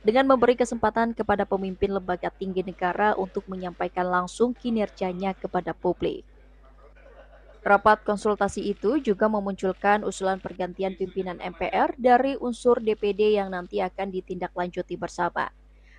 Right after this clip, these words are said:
Bambang Susatyo menambahkan pihaknya juga menampung kajian akademik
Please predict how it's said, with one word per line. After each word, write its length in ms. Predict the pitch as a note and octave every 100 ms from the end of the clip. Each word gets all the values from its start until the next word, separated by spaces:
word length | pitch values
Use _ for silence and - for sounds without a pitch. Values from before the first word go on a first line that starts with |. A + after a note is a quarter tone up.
| - -
Bambang 400 | G#3 G#3+ B3 B3
Susatyo 480 | B3 A#3 A3+ G#3+ A3+
menambahkan 640 | A3 G3 F#3 F#3 G3 C#4+ C4
pihaknya 320 | F#3 - G3
juga 240 | F#3 F3+
menampung 560 | F#3 F3+ F3 F3+ G#3+ A3
kajian 400 | F#3 F3+ G3+ F#3
akademik 480 | F#3 F#3 F#3 G#3